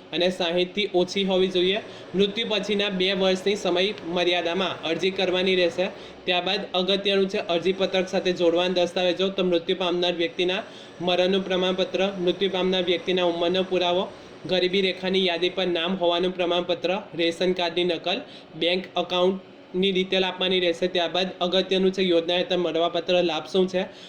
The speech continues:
તો કુદરતી કે અકસ્માતે મૃત્યુ પામનાર કુટુંબને વીસ હજારની સહાય આપવામાં આવે છે. કેટલી વખત? તો એક વખત આ સહાય આપવામાં આવે છે.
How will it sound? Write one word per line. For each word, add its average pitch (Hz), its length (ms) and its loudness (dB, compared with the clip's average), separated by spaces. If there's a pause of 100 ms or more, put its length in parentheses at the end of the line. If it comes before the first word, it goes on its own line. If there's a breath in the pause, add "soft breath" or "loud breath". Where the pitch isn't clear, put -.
(120)
તો 185 80 0
કુદરતી 190 560 0
કે 208 140 -4
અકસ્માતે 190 600 0
મૃત્યુ 185 380 0
પામનાર 190 360 0
કુટુંબને 180 560 2
વીસ 208 300 -2
હજારની 185 380 2
સહાય 170 460 -2 (380 loud breath)
આપવામાં 185 440 0
આવે 180 140 4
છે. 185 140 -4
કેટલી 196 400 -2
વખત? 202 380 0
તો 180 160 0
એક 190 200 2
વખત 190 320 0 (200)
આ 185 200 -2 (340 loud breath)
સહાય 180 460 0
આપવામાં 185 420 0
આવે 180 160 4
છે. 180 420 -4